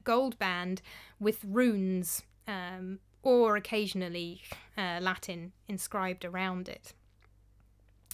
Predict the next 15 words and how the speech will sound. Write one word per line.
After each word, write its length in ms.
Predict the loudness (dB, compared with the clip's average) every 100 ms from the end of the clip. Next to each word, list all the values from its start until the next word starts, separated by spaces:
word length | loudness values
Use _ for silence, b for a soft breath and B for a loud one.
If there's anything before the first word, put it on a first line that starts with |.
| B B B
So 320 | 4 8 10 8 4 -2
<laughs> 200 | -2 8
basically, 560 | 10 10 4 6 6 B B B 4
I 80 | 8
gave 260 | 10 10
her 100 | 6
one 200 | 6 4
of 100 | 4
each, 300 | 2 0 -4 B B B
uh, 180 | 2 4
mostly 400 | 4 6 4 0
to 100 | -2
demonstrate 600 | -2 0 -2 -2 -2 -4 -6
her 160 | -4
wealth, 540 | 4 6 6 4 -4